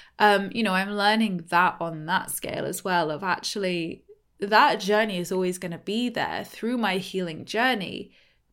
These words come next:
but I've got the tools and resources now. I've got the knowledge, I've got the awareness, I've got the, yeah, like, the awareness over it to know that's what it is and to know how to navigate that and be totally at peace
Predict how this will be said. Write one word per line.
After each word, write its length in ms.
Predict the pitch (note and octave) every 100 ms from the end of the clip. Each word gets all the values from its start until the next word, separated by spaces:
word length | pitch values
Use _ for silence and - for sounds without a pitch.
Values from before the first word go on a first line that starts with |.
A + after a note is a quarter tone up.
| _
but 420 | G3 F3+ D3 - _ -
I've 220 | A3+ F#3+
got 140 | G3
the 180 | - -
tools 300 | - F3+ F3
and 80 | D#3+
resources 500 | D#3+ E3+ E3 - -
now. 180 | C#3+ -
I've 100 | -
got 160 | G#3
the 60 | F#3+
knowledge, 480 | F3+ G3 F#3+ - F#3
I've 140 | E3
got 160 | G#3+ F3+
the 80 |
awareness, 800 | F#3 E3 F#3 G#3 G3 E3 E3+ -
I've 200 | F3+ F3
got 280 | - G3 -
the, 400 | F#3 F3+ E3+ E3+ - - - - _ _ _ _ _ _ _ _ _ _ -
yeah, 360 | - G3+ C#4+ G3+
like, 200 | E3 -
the 100 | A3
awareness 760 | F#3+ F#3 F3+ G3 A#3 A3+ A3 G#3
over 320 | A3+ A3+ F3
it 100 | -
to 100 | -
know 320 | F3 F3 F#3+
that's 340 | G3+ - F3+ -
what 140 | E3
it 100 | D3
is 400 | D3 G#2+ C4+ C4
and 180 | - F#3
to 120 | F3+ F#3+
know 120 | E3+
how 240 | - F3
to 140 | F3 E3+
navigate 580 | D3 D#3 F#3 A3 A3
that 220 | G#3+ A#3 -
and 140 | F3+
be 160 | D#3+ D3
totally 680 | - - A#3 C4 C4 A3+
at 160 | F3+ -
peace 500 | - - A#3+ B3 -